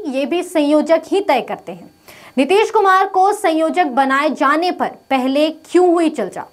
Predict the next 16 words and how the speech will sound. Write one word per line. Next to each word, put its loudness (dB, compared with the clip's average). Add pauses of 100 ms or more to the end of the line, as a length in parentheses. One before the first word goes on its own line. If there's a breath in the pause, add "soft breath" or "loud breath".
(380 loud breath)
आपको 2
बता 0
दें, -4
गठबंधन 0
की -8
बैठक -4
से -4
पहले -8
ये -2
तय 0
माना -2
जा 0
रहा 2
था -4 (360 loud breath)
कि -2
संयोजक 0